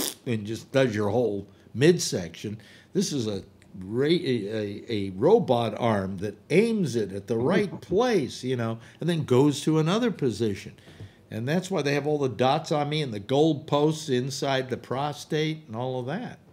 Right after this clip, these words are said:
Speaker 1: you know. So I love it. It's, uh, it's, uh, I, I love science fiction, and this made me love it even more.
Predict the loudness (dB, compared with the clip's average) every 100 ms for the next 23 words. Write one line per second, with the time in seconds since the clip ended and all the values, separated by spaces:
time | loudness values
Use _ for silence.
0 | -12 -12 -10 -14 -14 -14 -14 -18 _ _
1 | -20 -20 _ -20 -20 -20 _ _ _ -20
2 | -14 -4 0 2 2 0 -4 -6 -20 -20
3 | -20 _ -6 -6 -8 -4 -2 -2 -2 -4
4 | -8 -6 -4 -4 -8 -6 -4 -4 -8 -8
5 | -6 -2 -2 -2 -2 -2 -2 -6 -6 -8
6 | -6 -6 -4 -6 -8 -8 -6 -4 -2 -4
7 | -4 -6 -6 -8 -8 -8